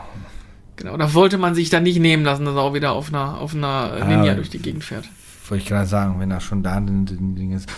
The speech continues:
Speaker 2: Unabhängig davon, die, äh, U S Army hat natürlich, äh, wieder tatkräftig unterstützt bei dem Film. Ähm, was man natürlich deutlich
Speaker 1: Navy.
Speaker 2: gesehen hat.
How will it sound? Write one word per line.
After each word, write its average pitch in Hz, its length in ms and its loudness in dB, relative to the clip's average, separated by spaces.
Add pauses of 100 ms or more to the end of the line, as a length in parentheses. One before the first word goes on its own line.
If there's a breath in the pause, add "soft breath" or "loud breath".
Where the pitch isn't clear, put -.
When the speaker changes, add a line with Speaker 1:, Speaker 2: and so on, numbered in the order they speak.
(220 loud breath)
Speaker 2:
Unabhängig 120 320 2
davon, 113 380 2
die, 107 260 2
äh, 107 320 0
U 113 120 -4
S 110 180 -6
Army 113 320 2
hat 117 160 0
natürlich, 110 580 -2
äh, 101 200 -4
wieder 101 180 -2
tatkräftig 113 720 -4
unterstützt 110 500 -4
bei 139 80 0
dem 135 160 -2
Film. 147 360 -4 (840 loud breath)
Ähm, 104 600 -2
was - 220 -6
man 110 100 2
natürlich 101 300 0
deutlich 104 380 2
Speaker 1:
Navy. 180 140 6
Speaker 2:
gesehen 131 260 2
hat. 156 220 -2